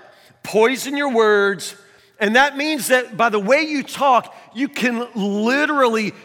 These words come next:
kill. You can literally destroy the things in your life, and, and you may actually love some of these things. That's what I'm saying. I'm not sure you understand that you're doing this.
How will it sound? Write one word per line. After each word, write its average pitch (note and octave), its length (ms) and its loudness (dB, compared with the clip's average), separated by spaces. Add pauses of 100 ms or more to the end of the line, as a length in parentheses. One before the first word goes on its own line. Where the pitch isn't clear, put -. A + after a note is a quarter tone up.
(140)
kill. C4 640 0 (240)
You A3+ 100 -6
can A#3+ 220 -2
literally C#4 280 0
destroy A3 1160 -2 (520)
the B3 100 0
things C#4 340 -2
in C4 100 -2
your C4 140 0
life, D4 400 2
and, A#3+ 300 -4
and B3 120 -2
you C#4+ 80 -2
may D#4 160 4
actually B3+ 380 2
love C#4 340 2
some C4+ 220 -2
of A3 80 -4
these F3 240 -10
things. D3 320 -12 (300)
That's A3 160 -6
what C#4+ 120 2
I'm B3 140 -2
saying. C4 420 -2
I'm C4 200 2
not C#4+ 200 2
sure - 240 -6
you B3 240 -4
understand B3 760 -2
that A#3 240 -2
you're A3 100 -6
doing G3 640 -6
this. - 580 -18